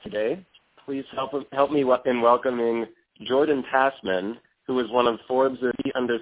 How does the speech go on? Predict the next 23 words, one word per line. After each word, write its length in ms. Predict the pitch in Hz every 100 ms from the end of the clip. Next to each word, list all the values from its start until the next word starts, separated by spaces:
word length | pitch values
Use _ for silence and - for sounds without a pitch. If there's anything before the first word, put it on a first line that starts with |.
| -
thirty 480 | 117 113 117 117 110 _
music 420 | - 117 123 127 123 -
entrepreneurs. 720 | 117 107 107 - 104 92 92 - - - _ _ _
I 300 | 120 135 151 -
personally 320 | - 175 156 131
had 100 | 110
the 60 |
pleasure 400 | - - 131 120
of 80 | 107
meeting 340 | 113 113 110 101
Jordan 560 | 117 117 117 110 113 113
last 380 | 110 107 113 -
month 300 | 123 113 113 113 -
at 140 | 101
the 180 | 110 101 -
Forbes 300 | 117 113 107
thirty 300 | - 117 113
under 180 | 110 107 107
thirty 340 | 113 107 104 -
Summit 260 | 110 107
in 160 | 104 98 -
Boston, 640 | 120 139 - - 104 131 - _ _ _ _
and 560 | 123 120 117 117 123